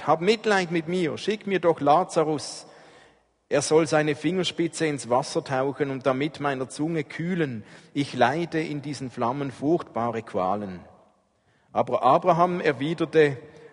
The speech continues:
"Mein Sohn, erinnere dich, du hast in deinem Leben alles gehabt. Lazarus hatte nichts, jetzt geht es ihm gut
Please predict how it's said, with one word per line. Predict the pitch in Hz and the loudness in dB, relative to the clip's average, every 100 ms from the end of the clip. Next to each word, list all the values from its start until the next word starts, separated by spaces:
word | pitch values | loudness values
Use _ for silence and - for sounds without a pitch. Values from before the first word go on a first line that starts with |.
| - | -4
"Mein | 131 143 | 0 0
Sohn, | 143 160 202 202 | 0 2 4 2
erinnere | 175 160 165 190 185 | 2 2 2 0 -2
dich, | 180 175 - - - | -2 -6 -10 -18 -10
du | 170 160 | -2 0
hast | 160 - | 0 -2
in | 156 | -2
deinem | 143 143 135 | 0 0 0
Leben | 131 143 151 - | 0 0 -2 -2
alles | 123 143 151 | 0 2 0
gehabt. | - 143 110 85 - - - _ _ _ _ - | -2 0 0 -2 -10 -20 -20 _ _ _ _ 0
Lazarus | 104 143 - 180 180 - | 2 2 0 0 0 -2
hatte | 180 202 | -2 0
nichts, | 226 - - - - - _ _ _ | -2 -6 -12 -16 -16 -18 _ _ _
jetzt | 107 107 - | -4 -4 -2
geht | 156 151 | -6 -4
es | 165 | -4
ihm | 208 226 | -2 -2
gut | 202 147 110 - | 0 -2 -2 -14